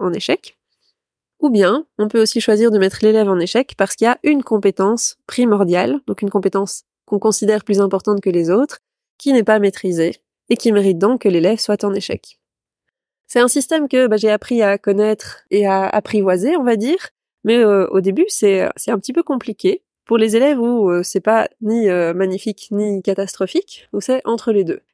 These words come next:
Y a pas un calcul tout simple à faire comme une moyenne pour nous dire, « OK, l'élève a plus de cinquante pour cent,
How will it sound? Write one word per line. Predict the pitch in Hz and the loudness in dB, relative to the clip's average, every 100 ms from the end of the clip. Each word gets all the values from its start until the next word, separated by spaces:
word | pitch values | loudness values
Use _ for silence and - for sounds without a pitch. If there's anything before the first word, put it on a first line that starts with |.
| - | 0
Y | |
a | |
pas | 226 | 0
un | 240 | 0
calcul | 196 254 233 269 262 | 0 0 0 2 0
tout | 226 | 0
simple | 226 226 214 | 0 0 2
à | 214 | 0
faire | - 208 202 | 2 0 2
comme | 202 | 0
une | 190 | 0
moyenne | 185 170 160 220 | 0 0 0 -2
pour | 220 | 0
nous | 208 | 2
dire, « | 196 202 220 - - | 2 2 0 -2 -4
OK, | 269 - | -2 0
l'élève | 226 190 185 202 | 2 2 2 2
a | 185 | -2
plus | 233 | -4
de | 226 | -4
cinquante | 220 208 196 | -2 -2 -4
pour | 190 | -6
cent, | - 202 | -2 -2